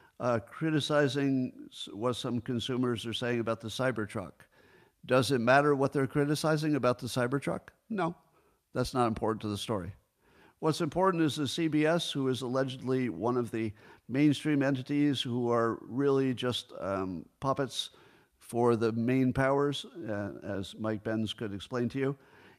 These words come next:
is going after Musk because he's not in the control of the people who want to be in control. So that people like Trump are being attacked with the en-, the entire justice system.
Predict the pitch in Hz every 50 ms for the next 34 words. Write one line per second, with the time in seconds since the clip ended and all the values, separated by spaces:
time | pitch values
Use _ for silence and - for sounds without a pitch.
0 | _ - 147 147 139 143 135 135 131 117 113 - 143 147 151 147 147 143 139 -
1 | - - 139 131 131 127 127 - - _ _ _ _ _ - - 131 165 180 175
2 | 170 - - - - - - - 135 131 123 - - 156 151 147 147 151 156 143
3 | - - - - 139 131 131 135 127 127 110 113 110 113 120 117 - - - 113
4 | 110 110 104 101 104 - - 117 104 - - 113 92 98 104 101 92 98 92 85
5 | 95 - 117 101 92 - 101 95 95 95 73 90 95 85 76 90 82 76 65 80
6 | - - 73 85 - - - - - - - - _ _ _ - - - - -
7 | - - _ - - 147 127 123 120 113 101 - 151 156 151 143 139 135 123 123
8 | 123 117 - - - - 381 427 370 302 277 - - - 160 170 180 196 - -
9 | 185 - _ - - 104 107 101 117 113 110 110 104 104 - 135 127 127 123 127
10 | - - 113 113 101 113 107 101 98 98 _ _ _ _ - - 107 98 - 110
11 | 104 101 101 - - 127 127 135 139 135 131 113 - 117 120 113 - - 123 -
12 | - 131 127 120 - - 185 214